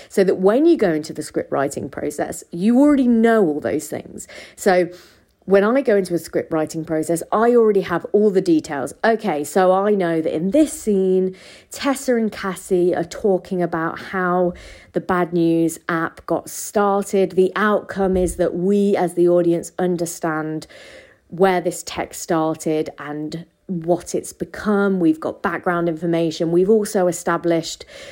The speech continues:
the relationship that Cassie and Tessa have. We understand Cassie's kind of background. We get a sense of what kind of character she is, who she represents, you know, the, uh, environment is like this, the location will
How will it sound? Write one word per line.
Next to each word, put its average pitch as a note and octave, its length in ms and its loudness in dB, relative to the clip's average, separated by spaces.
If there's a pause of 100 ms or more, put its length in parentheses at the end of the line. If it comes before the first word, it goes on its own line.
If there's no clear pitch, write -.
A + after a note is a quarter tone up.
(160)
the F3+ 100 0
relationship E3+ 880 2
that - 160 -6
Cassie F3+ 540 -4
and E3 160 -4
Tessa G#3+ 480 -4
have. F#3+ 420 -2
We E3+ 140 6
understand D#3 640 -4 (420)
Cassie's G#3 480 -2
kind F#3 240 -2
of E3+ 100 -2
background. E3+ 640 -2
We D#3+ 80 0
get D#3+ 180 -2
a D#3 60 -6
sense D#3+ 380 -4
of D#3 180 -4 (120)
what F3 260 0
kind E3 200 -4
of E3 60 -2
character - 420 -6
she F#3+ 340 2
is, F3+ 180 2
who F3 240 -4
she F3+ 280 -4
represents, F3 760 -2 (560)
you F#3+ 80 4
know, E3+ 160 4
the, E3 440 2
uh, - 200 -4
environment F#3+ 1000 2
is D#3+ 220 0
like C#3+ 260 -4 (180)
this, A#3 320 4
the F3+ 120 -4 (120)
location E3 520 -4
will D#3 140 0